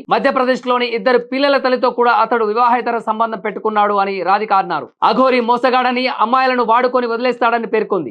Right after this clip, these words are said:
తెలుగు రాష్ట్రాల్లో సంచలనం సృష్టించిన లేడీ అఘోరి వ్యవహారం రోజుకో మలుపు తిరుగుతోంది. ఇప్పటికే అఘోరి పలు కేసుల్లో జైలు పాలవగా కొన్నింటిలో బెయిల్ వచ్చింది. కానీ అతని మొదటి భార్యనని చెప్పుకుంటున్న రాధిక అనే మహిళ పెట్టిన కేసులో మాత్రం ఇంకా బెయిల్ రాలేదు. దీంతో అఘోరి ప్రస్తుతం జైల్లో ఉన్నాడు. ఈ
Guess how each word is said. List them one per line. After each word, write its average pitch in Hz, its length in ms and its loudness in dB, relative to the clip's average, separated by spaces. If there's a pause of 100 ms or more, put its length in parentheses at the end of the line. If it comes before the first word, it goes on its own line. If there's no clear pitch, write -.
తెలుగు 240 300 2
రాష్ట్రాల్లో 262 420 2 (100)
సంచలనం 262 520 0
సృష్టించిన 247 420 -4 (100)
లేడీ 269 180 2 (100)
అఘోరి 226 300 0 (220)
వ్యవహారం 247 500 4
రోజుకో 254 380 0
మలుపు 254 260 -2
తిరుగుతోంది. 214 440 -2 (140)
ఇప్పటికే 269 340 0 (100)
అఘోరి 277 380 2
పలు 247 200 0
కేసుల్లో 262 360 0 (260)
జైలు 262 260 2
పాలవగా 247 420 2 (180)
కొన్నింటిలో 262 480 0
బెయిల్ 262 220 2
వచ్చింది. 214 320 -4 (160)
కానీ 240 200 2 (100)
అతని 233 300 -2
మొదటి 254 340 0
భార్యనని 233 460 -2
చెప్పుకుంటున్న 226 460 -4 (100)
రాధిక 226 260 0 (100)
అనే 214 200 -4
మహిళ 226 180 0 (220)
పెట్టిన 233 220 2 (100)
కేసులో 247 360 0
మాత్రం 226 320 -2
ఇంకా 214 160 0 (100)
బెయిల్ 220 240 2
రాలేదు. 196 280 0 (140)
దీంతో 240 240 2 (100)
అఘోరి 254 380 0
ప్రస్తుతం 247 340 -2 (140)
జైల్లో 269 300 2
ఉన్నాడు. 202 240 0 (180)
ఈ 226 40 0